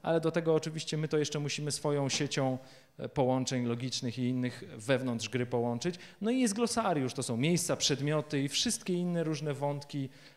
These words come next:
e, które występują. Są, jest też dokument projektowy, na końcu się tworzy, to jest zebranie tego wszystkiego razem z fabułą gry. Tu ciekawostka, dokument projektowy do Wiedźmina drugiego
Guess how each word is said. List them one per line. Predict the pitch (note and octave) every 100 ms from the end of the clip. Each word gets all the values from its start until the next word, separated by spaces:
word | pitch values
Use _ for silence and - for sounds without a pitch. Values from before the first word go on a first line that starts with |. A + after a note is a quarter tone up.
| -
e, | B2 A#2+
które | A#2+ - C3+
występują. | B2 - A#2+ C3+ B2+ B2+
Są, | - D#3 D#3
jest | D3 F3
też | F#3+
dokument | D#3+ F3+ G#3+ D3+
projektowy, | D3 C3 B2+ C3 B2 C#3 C#3 - - -
na | C#3
końcu | D3+ D3+ D3
się | D3+
tworzy, | - D3+
to | C#3+
jest | C#3+
zebranie | C3 D3+ F3 F3
tego | E3 D#3
wszystkiego | D#3 D3+ - G3 F3
razem | D#3 D#3 C#3+
z | C3+
fabułą | D3+ C#3+ D3+ C3+ C3
gry. | C#3+ C#3+ - - - - _ -
Tu | F3+
ciekawostka, | F3 E3+ C#3 D#3 D#3+ - D3
dokument | C#3 D#3 D3+ C#3
projektowy | C#3+ C3+ - C#3 C3+
do | B2+
Wiedźmina | B2 B2 C3+
drugiego | A#2+ A#2 A#2+ C#3+ A#2+ C3 D#3+